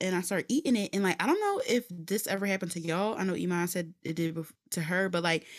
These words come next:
the flavors were so new to me that my taste buds literally were, like, going crazy.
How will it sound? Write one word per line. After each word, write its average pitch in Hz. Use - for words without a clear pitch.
the 202
flavors 277
were 214
so 214
new 185
to -
me 294
that 202
my 180
taste -
buds 262
literally 208
were, 180
like, 165
going 170
crazy. 143